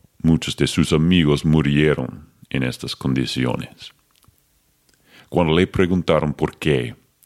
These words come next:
Stockdale dijo, "Aquellos que murieron eran optimistas. Siempre pensaron que la ayuda iba a llegar pronto. Ellos decían que la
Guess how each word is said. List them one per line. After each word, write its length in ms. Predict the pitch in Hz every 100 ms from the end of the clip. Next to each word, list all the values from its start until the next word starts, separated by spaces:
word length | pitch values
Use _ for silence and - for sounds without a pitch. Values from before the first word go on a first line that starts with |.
| - _ _ - - - _
Stockdale 540 | - - 78 - 71 65
dijo, 420 | 69 64 62 60 - _ _ _ _ _ _ _ _ - -
"Aquellos 520 | - - - 87 95
que 160 | - 85
murieron 840 | 78 78 85 76 69 69 64 64 55
eran 380 | 69 67 64 - _
optimistas. 960 | - 67 - 73 95 - - - - - _ _ _ _ _ _ _ _ _ _ _ _ _ _ _ - -
Siempre 580 | - - 80 98 101 98
pensaron 680 | - 82 - - 87 69
que 160 | 65 69
la 160 | 65 69
ayuda 420 | 76 90 85 69
iba 320 | 67 67 67
a 40 |
llegar 440 | 65 69 67 67 -
pronto. 520 | 78 67 58 - - _ _ _ _ _ _ - -
Ellos 300 | 85 85 80
decían 500 | - - - 82 78
que 160 | 71 76
la 360 | 69 69 67